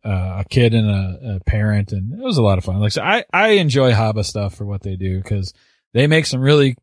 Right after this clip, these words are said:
cool kids games that adults can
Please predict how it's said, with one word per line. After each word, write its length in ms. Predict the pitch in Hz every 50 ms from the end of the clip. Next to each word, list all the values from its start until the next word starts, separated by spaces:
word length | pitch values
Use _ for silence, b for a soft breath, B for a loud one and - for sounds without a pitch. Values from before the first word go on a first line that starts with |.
| _ -
cool 380 | - - 156 151 139 131 127
kids 400 | - - - - 139 135 127 113
games 560 | 104 110 113 110 107 104 107 104 98 - - - _ _ _ _ _ _ _ -
that 520 | - 104 107 110 104 104 107 104 104 104 _ _ _ _ _ _ _ _ -
adults 480 | - 120 113 139 135 131 - - - - -
can 320 | - - 113 104 98 95